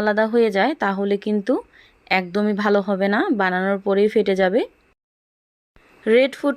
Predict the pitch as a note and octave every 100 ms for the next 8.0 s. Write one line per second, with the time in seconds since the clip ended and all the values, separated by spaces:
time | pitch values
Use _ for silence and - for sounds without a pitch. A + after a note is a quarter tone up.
0 | - B3+ B3 G#3+ A#3 A3+ A3 A3 G#3+ G#3+
1 | G#3 F#3+ F3+ - A#3 F#4+ - F#3 G#3 G#3
2 | G#3+ G3 F#3 F#3 G#3 - A#3 F#4+ - -
3 | G#3 G3 G3 A3 G#3+ G#3+ G#3 G3+ G3+ -
4 | G#3+ F#3+ G3 G3 G3+ G3 G3+ G3 G#3 G3+
5 | C#4+ - _ _ _ - _ - B3+ D4
6 | C4+ B3+ B3 A#3+ D4 A#3+ A#3+ B3+ A#3 A#3+
7 | A3+ G#3+ G#3+ C4+ A#3+ A3 A3 G#3+ G#3